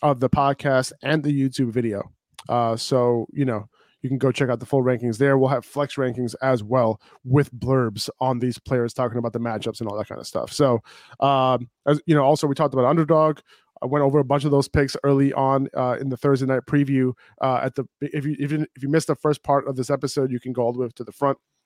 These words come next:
and you can see all the picks that I like for tonight on Underdog. Uh, and we'll also have a post out later on Instagram as well. But you can visit Underdog, download the app,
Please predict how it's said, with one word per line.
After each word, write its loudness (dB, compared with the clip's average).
and 0
you -2
can 0
see -2
all 4
the 2
picks -4
that -4
I -2
like -2
for -2
tonight -2
on 4
Underdog. 2
Uh, 2
and 4
we'll 6
also 2
have 2
a -2
post 0
out -2
later -4
on -2
Instagram -6
as -4
well. 2
But -2
you -2
can -2
visit 2
Underdog, 2
download 2
the 0
app, 2